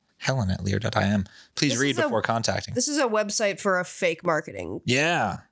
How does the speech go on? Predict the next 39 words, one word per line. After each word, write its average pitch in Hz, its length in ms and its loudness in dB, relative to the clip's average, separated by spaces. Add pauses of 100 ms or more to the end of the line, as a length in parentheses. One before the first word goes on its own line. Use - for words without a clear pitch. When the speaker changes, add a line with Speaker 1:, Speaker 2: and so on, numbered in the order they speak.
(120)
Speaker 1:
Yeah, 131 300 2
yeah, 123 180 2
yeah. 127 320 2
Speaker 2:
This - 280 -2
marketing 175 400 -2
company 170 320 -4
doesn't 160 260 -8
exist. - 220 -10
Speaker 1:
They 131 120 4
don't 101 160 2
exist. - 420 0 (200)
No. 127 220 4 (400)
But 123 140 2
it's - 180 0
weird 98 320 0
that 123 120 0
they 123 100 4
went, 123 380 -2 (400)
"A 123 80 2
note 147 160 2
to 147 80 -2
clients. 131 320 2
This 143 140 0
page 165 220 -2
was 151 80 0
created 135 280 2
at 123 80 0
the 110 80 0
request 131 380 -2
of 123 140 0
Illuminatium 117 640 2
to 101 60 0
better 107 220 2
serve 117 260 -2
their 113 120 2
press - 260 0
and 110 60 -2
media 120 220 2
needs. 92 340 -2